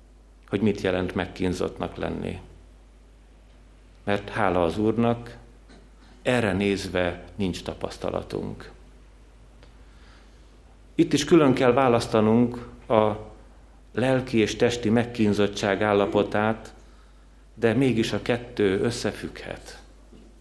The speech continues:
Hogyha meg szeretnénk magyarázni, hogy milyen állapot az, amikor lelkileg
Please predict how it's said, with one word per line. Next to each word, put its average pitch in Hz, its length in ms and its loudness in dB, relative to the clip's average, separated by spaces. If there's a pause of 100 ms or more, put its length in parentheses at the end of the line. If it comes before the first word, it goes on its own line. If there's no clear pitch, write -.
(840)
Hogyha 147 220 4
meg 185 140 4
szeretnénk 135 580 4
magyarázni, 127 1040 4 (320)
hogy 131 360 4 (380)
milyen 180 340 6
állapot 113 600 4
az, 90 440 4 (840)
amikor 123 840 4 (300)
lelkileg 139 920 4